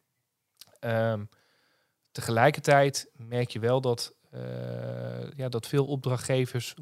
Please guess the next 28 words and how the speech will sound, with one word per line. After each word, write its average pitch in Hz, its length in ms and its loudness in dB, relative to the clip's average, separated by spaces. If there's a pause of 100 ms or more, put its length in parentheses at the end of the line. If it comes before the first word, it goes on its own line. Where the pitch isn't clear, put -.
worstelen 127 540 0
met, 120 200 0
"Hey, 139 160 2
hoe 113 140 0
moeten 143 200 -2
we 127 60 0
die 127 100 -2
automatisering 120 680 0
nou 113 140 -2
inrichten?" 123 460 -2 (580)
Hè, 131 100 -12
het 143 180 -8
is 120 200 -2
toch - 360 0
vaak 135 380 -2
zie 143 200 -2
je 127 80 2
v-, - 80 -8
en 120 200 -6
dan 123 120 4
hebben, 143 200 2
heeft 139 200 2
men 139 180 0
er 135 160 2
wat 131 180 4
van 123 180 2
gehoord, 139 540 2 (520)
eh, 123 140 0